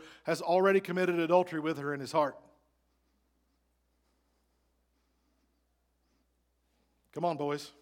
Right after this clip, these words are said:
You all know it. We know this is right. Jesus said, "You even imagine sin, you're guilty." Our imagination is that real.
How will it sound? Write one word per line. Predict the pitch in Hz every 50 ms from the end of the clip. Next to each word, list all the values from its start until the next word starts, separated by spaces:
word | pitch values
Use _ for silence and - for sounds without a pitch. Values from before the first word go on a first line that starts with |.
| _ _ _ _ _ _ _ _ _ _ _ _ _ _ _ _ _ _ _ _ _ _ _ _ _ _ _
You | - 127 135
all | 147 151 156
know | 160 165 165 156
it. | 147 - - - _ _ _ _ _ _ _ _ _ _ _ _ _ _ _ _ _ _ _ _ _ _ _ _ _ _ _ _ _ _ _ _ _ _ _ _ _ _ _ _ _ _ _ _ _ _ _ -
We | 147 151
know | 151 147 160 170 175
this | 160 165 - -
is | 143 123
right. | 131 160 170 160 135 117 - - - _ _ _ _ _ _ _ _ _ _ _ _ _ _ _ _ _ _ _ _ _ _ _ _ _ _ _ _ _ _ -
Jesus | 135 175 185 160 160 151
said, | - 180 175 160
"You | 170 185 185
even | 196 196 175 165 156
imagine | 143 151 151 151 156 165 180 196 220 240 208 143 139 131 - - - _ _ _ _ _ _ _ _ _ _ _ _ _
sin, | - - 165 139 120 101 90 _ _ _ _ _ _ _ _ _ _ _ _ _ _ _ _ _ _ _ _ _ _ _ _ _ _ _ _ _ _ - -
you're | 139 139 139
guilty." | 127 151 156 151 - 123 - _ _ _ _ _ _ _ _ _ _ _ _ _ _ _ _ _ _ _ _ _ _ _ _ _ _ _ _ _ _ _ _ _ _ _ _ _ _ _ _ _ _ _ _ _ _ _ _ _ _ _ _ _ - -
Our | 147 151
imagination | 151 160 165 156 156 160 160 160 156 - 156 151
is | 151 151 143 127 131
that | 127 147 147 160 156 -
real. | 143 131 147 170 170 - - -